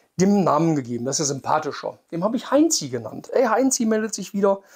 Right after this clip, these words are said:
Ja, und das Ganze kommt von unserer Software aus dem Kopf. Und alles zu ändern, da hab ich, oder beziehungsweise wenn man das ändern möchte, da hab ich jetzt eine richtig gute Nachricht für euch. Das geht. Das geht wie ein Update. Und das kommt jetzt.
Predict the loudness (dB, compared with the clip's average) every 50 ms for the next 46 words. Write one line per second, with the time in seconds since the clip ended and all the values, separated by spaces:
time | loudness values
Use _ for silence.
0 | -20 -20 -20 -20 -20 _ _ _ _ _ _ 0 0 2 2 0 0 0 0 0
1 | 0 -2 -4 -2 -2 -2 -2 -2 -4 _ _ -10 -4 -4 -4 -4 -4 -6 -2 -2
2 | 0 0 0 -2 -4 -4 -4 -2 0 2 2 0 -2 -6 -12 -10 -4 -4 -6 -6
3 | -6 -16 -20 _ -16 -16 -16 -10 -4 -4 -4 -2 -2 -6 -6 -6 -8 -10 _ _
4 | _ _ _ _ _ _ _ -10 -6 -6 -4 -4 -4 -4 -2 -2 0 2 2 2
5 | 0 0 -4 _ _ _ _ _ _ _ _ -8 -4 -4 -4 -4 -4 -8 -10 -12
6 | _ -2 -2 -2 -2 -2 -4 -4 -4 -4 -2 -2 -2 -2 -4 -4 -2 0 2 2
7 | 2 2 2 0 0 0 -2 0 0 0 0 -4 -10 -8 -8 -8 -8 -8 -8 -12
8 | -14 -12 -12 -8 -8 -6 -4 -4 -6 -6 -10 -18 _ -6 -4 -4 -2 -4 -4 -8
9 | -14 _ _ _ _ _ _ _ _ _ _ _ _ _ _ _ _ _ _ _
10 | _ _ _ _ _ _ _ _ _ _ _ -10 -8 -8 -8 -6 -8 -10 -12 -14
11 | -20 -20 -20 -20 -20 -20 -20 -20 _ _ _ _ _ _ -16 -12 -8 -8 -8 -8
12 | -10 -12 -12 -10 -6 -2 -2 -2 -2 -2 -8 -14 _ -2 -2 -2 -2 -2 -6 -12
13 | _ _ _ -6 -4 -2 -2 -2 0 -2 -2 -2 -2 -6 -6 -4 -4 -6 -6 -8